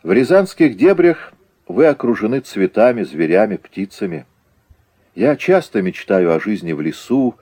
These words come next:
или над рекой, где луга покрыты незабудками. Видели ли вы когда-нибудь отягощенный росою ландыш?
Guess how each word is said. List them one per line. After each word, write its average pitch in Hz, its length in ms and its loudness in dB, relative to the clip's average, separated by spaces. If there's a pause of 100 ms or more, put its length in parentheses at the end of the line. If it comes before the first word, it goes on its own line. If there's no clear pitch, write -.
(240)
или 78 240 -4
над 78 180 -6
рекой, 104 680 0 (520)
где 92 320 -2
луга 101 380 0
покрыты 92 520 -6
незабудками. 85 840 -8 (1500)
Видели 170 460 2
ли 165 120 4
вы 156 140 4
когда-нибудь 123 760 -2 (260)
отягощенный 110 880 -2
росою 104 440 -2
ландыш? 78 560 -6